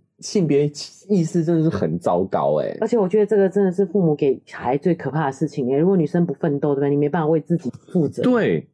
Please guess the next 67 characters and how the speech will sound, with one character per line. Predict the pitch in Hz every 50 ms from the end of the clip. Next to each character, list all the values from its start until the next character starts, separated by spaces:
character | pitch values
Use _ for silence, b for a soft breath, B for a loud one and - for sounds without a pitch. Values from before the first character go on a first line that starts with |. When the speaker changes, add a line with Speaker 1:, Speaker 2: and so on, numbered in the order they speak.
| -
Speaker 2:
嗯。 | - 185 175 170 156 143 131 131
Speaker 1:
你 | 120 120
就 | 139 175 185 165
是 | 160 175 160
永 | 127 123 131 139
远 | 117 95 98
就 | 107 107
是 | 131 131
没 | 127 135 131 110 117 147
权 | 147 - 107 104
的 | 110 113
那 | 113 117 113 110
一 | 110
方。 | 107 - - 107 87 85 82 82 - _ -
Speaker 2:
对。 | 185 185 165 156 147 131 - 85
Speaker 1:
好 | 101 107
不 | 101
好？ | 95 82 76
好， | 78 110 123 - - -
那 | - 110 107 - - _ _ -
拉 | 101 110 113 113
回 | 90
来 | 85 87
讲， | - - 101 - 98
所 | 95 - 135
以 | 110
应 | 87 127
该 | 127 120
怎 | - 76
么 | 78 92
样 | 92 80 76
呢？ | 69 69 - -
就 | - 120
是 | 117 123 107 - b b b b b b b b b
男 | 90 87 95 98
生 | 98 117 117 113
我 | 87 71
们 | 71 147
就 | - 104 - - -
应 | 107 104 107 110 107
该 | - 107 98 98
要 | 98 87 87
有 | 95 87 80 76 -
意 | - 113 92 87
识 | - - 107 87
的， | - 92
因 | 123
为 | 139 135
这 | 139 135
个 | 123
社 | 120 - - 135 110
会 | 101 120 104 92
加 | 87 - 98 101 98
诸 | - 104 98
在 | 98
他 | 90 92 95 90
身 | - 87 87
上 | 95 87 82
的 | 78 76
性 | - - 87 80 76
别 | - 76 71 - - - -
标 | - 71 -
签 | - - 76 69
已 | 69
经 | - - 76
太 | - - 85 73
强 | - - -